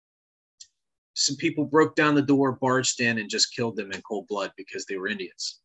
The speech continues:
not because of the purpose they were there, a peaceful purpose. So that story and that sept of Shawnee is the same sept that, or, uh, the same smaller subgroup,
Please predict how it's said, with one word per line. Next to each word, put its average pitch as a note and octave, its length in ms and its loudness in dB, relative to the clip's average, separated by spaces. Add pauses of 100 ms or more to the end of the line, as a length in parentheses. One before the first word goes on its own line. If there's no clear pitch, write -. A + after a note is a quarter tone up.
not A2 200 -4
because G#2+ 280 0
of G#2+ 40 -8
the F#2+ 100 -10
purpose - 420 0
they G2+ 100 -4
were F#2 140 -4
there, G2 260 0
a F2+ 80 -8
peaceful - 440 -12
purpose. - 520 -4 (420)
So C#3+ 540 6 (240)
that F3 240 4
story E3+ 580 6
and B2 180 0
that C3 180 2
sept - 380 0
of B2 120 -2
Shawnee B2 640 0
is G#2+ 200 -2
the A2 80 -2
same A2+ 340 2
sept G#2+ 320 0 (140)
that, G2+ 180 -4 (360)
or, G#2+ 280 -6 (200)
uh, G#2 200 -4
the G#2 100 -6
same A2 480 0 (200)
smaller A2+ 720 2
subgroup, A2+ 640 0